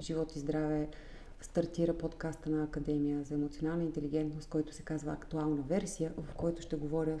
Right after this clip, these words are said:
с много големи подробности и за всички тези неща ми се иска безплатно да могат да стигнат до хората. А, обществото ни има нужда от това.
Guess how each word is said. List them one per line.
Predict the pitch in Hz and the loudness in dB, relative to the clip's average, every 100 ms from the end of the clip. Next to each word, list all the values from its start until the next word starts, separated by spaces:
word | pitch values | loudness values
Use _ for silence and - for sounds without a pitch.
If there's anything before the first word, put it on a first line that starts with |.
| - | -2
с | 180 | 0
много | 175 220 220 | 6 8 6
големи | 190 180 180 | 4 2 0
подробности | 175 160 147 165 165 165 - 196 | -2 -2 2 4 4 0 -2 -2
и | 190 | -2
за | 160 | -2
всички | - - - | -8 -10 -4
тези | 180 165 160 | -2 -2 -4
неща | 156 175 | -2 -2
ми | 175 | -2
се | 170 165 | -4 -8
иска | - 165 | -6 -8
безплатно | 147 - 160 160 | -8 -6 -6 -4
да | 151 | -2
могат | 151 151 | 0 -2
да | - | -6
стигнат | - 165 160 | -8 -6 -6
до | 151 | -8
хората. | - - - - - - - - - - - - - - - - | -8 -8 -10 -14 -14 -12 -12 -10 -12 -10 -10 -10 -14 -16 -16 -6
А, | 185 170 170 | -2 0 -2
обществото | 180 - - 202 190 180 | -4 -8 -6 -4 -2 -2
ни | |
има | 165 | 0
нужда | 151 143 - - | 0 0 -4 -8
от | - | -8
това. | 127 - | -8 -8